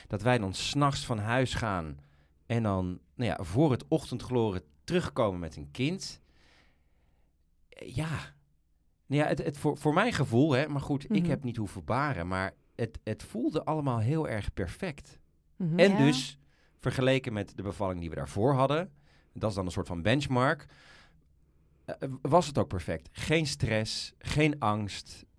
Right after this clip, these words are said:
Speaker 3: Ja, het was, als je het zo zegt, denk ik ook wel, het was een soort van helend,
Speaker 1: Ja.
Speaker 3: eh, ten opzichte van de vorige ervaringen. Het maakte het soort van allemaal goed.
Speaker 1: Ja.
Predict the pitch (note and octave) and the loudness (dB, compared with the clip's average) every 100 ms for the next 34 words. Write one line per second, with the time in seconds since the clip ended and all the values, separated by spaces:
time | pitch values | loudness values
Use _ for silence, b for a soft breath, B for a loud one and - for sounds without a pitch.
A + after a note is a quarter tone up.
0 | _ _ _ - D4+ D4 G3 G3+ A#3 - | _ _ _ -4 0 0 0 -2 -4 -4
1 | - b b b b - G#3 - A3+ A3 | -10 b b b b -8 -6 -4 -4 -2
2 | A3 A3+ - A3 G#3+ G#3 G3 - F#3+ G3+ | -2 -2 -2 -2 -2 -4 -4 -6 -6 -6
3 | G3+ - G#3 G#3 G3 E3 G#3+ B3 A#3 G#3+ | -6 -4 -6 -4 -6 2 2 2 0 0
4 | A3 - - A#2+ - - b b - G3 | -2 -4 0 2 2 -2 b b -8 -4
5 | F#3+ G3+ G#3+ G#3 G#3 - F#3+ G3 F#3 F#3+ | -4 0 0 -2 -8 -10 -6 -4 -4 -4
6 | F3+ F3+ - E3 D#3+ D#3 D3 D3 C#3 C3+ | -4 -4 -6 -6 -4 -4 -4 -8 -10 -14
7 | b b b b - A3 A#3+ D4+ C#4 C4 | b b b b -6 0 2 0 -2 -4
8 | - B3 B3+ A3+ - A#3 A3+ G3+ - G3+ | -4 -4 -4 -6 -2 0 2 0 -2 -2
9 | D#3+ - - B2+ - | -2 -4 4 4 4